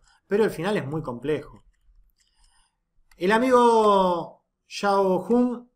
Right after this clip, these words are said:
hace rey E siete, regala los peones, Sandro lo captura y a rey alfil, ¿no? Entonces se activa y comienza a perder algunos tiempos.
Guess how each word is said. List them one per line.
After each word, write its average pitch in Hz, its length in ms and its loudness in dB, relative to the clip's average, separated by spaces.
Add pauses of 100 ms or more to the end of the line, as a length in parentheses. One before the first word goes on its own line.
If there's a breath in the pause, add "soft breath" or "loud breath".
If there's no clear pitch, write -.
(440)
hace 180 560 -2
rey 208 240 0
E 220 80 0
siete, 233 680 -2
regala 185 400 -2
los 160 140 -2
peones, 196 420 -4
Sandro 202 300 -4
lo 151 120 -2
captura 202 640 -2 (400 soft breath)
y 170 100 -8
a 196 80 0
rey 220 340 -2 (140)
alfil, 135 500 -12
¿no? 196 120 -6
Entonces 240 300 -4
se 233 100 -10
activa 254 640 -2 (200 loud breath)
y 160 80 -16
comienza 240 380 -6
a 190 80 -6
perder 202 240 0
algunos 185 380 -2
tiempos. 113 640 -12